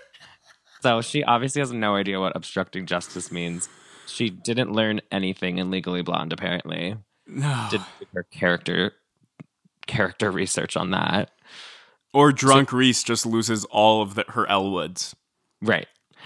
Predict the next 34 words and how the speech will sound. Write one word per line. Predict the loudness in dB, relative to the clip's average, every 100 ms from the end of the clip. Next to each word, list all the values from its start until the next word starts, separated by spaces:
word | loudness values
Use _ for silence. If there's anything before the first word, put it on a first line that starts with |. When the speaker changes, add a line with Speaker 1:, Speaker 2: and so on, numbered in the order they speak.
| -20 -20 -14
Speaker 1:
She | 0 2
gains | 4 2 2
an |
accent | 4 2 2 0
and | 2 2
loses | 2 2 -2
her | 0 0 -2 _ -10
legal, | -4 -2 -2 -2 -2 -4
like, | -6 -6 -8 _ -8
knowledge. | -6 -6 -8 -10 -10 -10
Speaker 2:
<laughs> | -10 -10 -10 -12 _ -20 _ -4
Speaker 1:
Um, | 0 2 2 0 0
so | -2
she | -2
goes, | -2 -2 4
"I | 4
felt | 4 2
you | 2 2
were | 0
obstructing | -2 -6 -6 -4
justice. | 0 0 0 -2 -2 -4 2
I'm | 4 4
an | 2
American | 2 2 0 -8
citizen. | -2 -2 -2 -2 -2 0
I'm | 2 4 2
allowed | 2 0 0
to | -8
do | -8 -6
whatever | -2 -4 -2 -2 0 2
I | 0
want | 0 -2 -4 -6
to | -16
do." | -8 -8 -8 -12